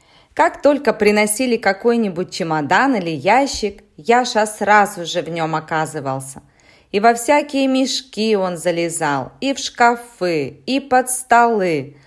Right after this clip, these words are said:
Мама часто говорила: «Я боюсь, приду с ним на почту, он в какую-нибудь пустую посылку залезет, и его отправят в Гзыл-Орду». Очень ему за это попадало.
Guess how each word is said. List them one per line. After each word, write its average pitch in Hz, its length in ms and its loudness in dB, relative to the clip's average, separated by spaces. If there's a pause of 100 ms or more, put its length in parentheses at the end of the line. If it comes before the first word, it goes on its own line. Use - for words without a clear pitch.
(360)
Мама 247 480 2
часто 196 580 0
говорила: 165 840 -2 (340)
«Я 233 200 6
боюсь, 269 400 2
приду 247 460 0
с - 100 -8
ним 214 220 0
на 226 100 2
почту, 214 640 0 (220)
он 240 160 2
в 247 60 -8
какую-нибудь 277 680 2
пустую 262 480 0
посылку 254 580 2
залезет, 226 720 0 (240)
и 214 100 0
его 233 260 4
отправят 254 680 4
в 190 80 -6
Гзыл-Орду». 190 800 2 (720)
Очень 220 420 0
ему 202 200 -2
за 196 100 -2
это 190 260 0
попадало. 165 800 -2